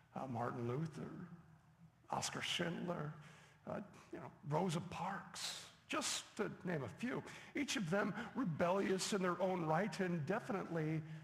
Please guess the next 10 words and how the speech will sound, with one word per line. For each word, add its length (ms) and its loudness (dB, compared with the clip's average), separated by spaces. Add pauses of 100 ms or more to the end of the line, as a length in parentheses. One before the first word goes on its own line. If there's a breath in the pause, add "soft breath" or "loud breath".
historic. 720 -2 (1400 loud breath)
But 100 4
I 60 4
also 240 0
think 240 0
about 340 2
fictional 420 2
rebels. 580 0 (180)
You 100 -2
know, 160 0